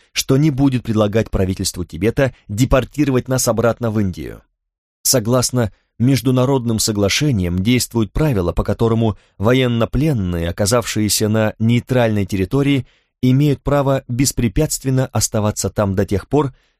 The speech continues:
пока не станет возможным их возвращение на родину. Это правило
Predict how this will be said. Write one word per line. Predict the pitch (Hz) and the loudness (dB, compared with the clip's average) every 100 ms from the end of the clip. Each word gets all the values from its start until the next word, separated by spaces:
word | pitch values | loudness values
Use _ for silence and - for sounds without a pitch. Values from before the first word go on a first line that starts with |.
| - | -4
пока | 101 131 | 0 2
не | 127 | 0
станет | - 135 123 104 | 0 0 0 0
возможным | 104 104 127 117 123 | -2 0 0 2 0
их | - 110 - | 2 -2 0
возвращение | 107 98 101 - 107 98 95 | -2 0 0 0 0 0 2
на | 95 | 0
родину. | 98 95 76 - - _ _ _ _ _ - | 0 0 -4 -12 -16 _ _ _ _ _ 0
Это | 131 131 104 | 0 0 -2
правило | 120 135 101 69 | -2 -2 -2 -8